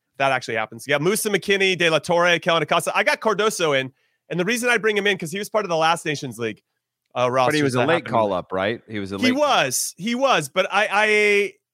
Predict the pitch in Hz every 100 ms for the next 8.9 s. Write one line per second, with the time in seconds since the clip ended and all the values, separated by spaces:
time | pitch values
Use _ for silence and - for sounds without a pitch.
0 | _ _ - 220 226 269 214 254 247 226
1 | 202 196 208 208 208 175 180 - 220 226
2 | 180 170 208 196 180 170 165 135 120 120
3 | - 107 90 113 123 180 - - 104 104
4 | 117 165 185 185 180 170 156 165 180 180
5 | 175 160 170 165 156 147 - _ 156 208
6 | 302 - 202 208 175 160 190 135 151 _
7 | _ _ _ _ 151 156 151 208 220 220
8 | 214 190 - 185 196 185 - 185 175